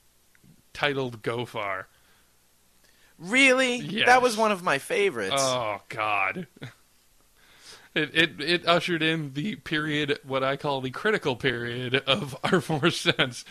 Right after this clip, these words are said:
Speaker 1: where everyone just made fun of us <laughs> and yelled at us for doing things wrong, and it was just bad.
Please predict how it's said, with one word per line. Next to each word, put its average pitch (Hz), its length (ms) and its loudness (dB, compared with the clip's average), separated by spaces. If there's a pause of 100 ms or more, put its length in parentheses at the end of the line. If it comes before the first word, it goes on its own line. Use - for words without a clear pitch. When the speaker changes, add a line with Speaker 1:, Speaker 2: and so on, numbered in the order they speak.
(260)
Speaker 1:
where 143 240 2
everyone 175 640 2
just 156 480 4 (160)
made 143 520 4
fun 127 300 -2
of 113 140 -4 (260)
us - 400 2 (180)
<laughs> 277 160 -12
and 131 220 0
yelled 156 320 6
at 175 100 2
us 175 240 2
for 139 140 -6
doing 165 380 0
things 175 360 0
wrong, 139 680 0
and 123 160 -8
it 120 120 -6
was 143 160 -10
just 127 400 -4 (240)
bad. 117 600 6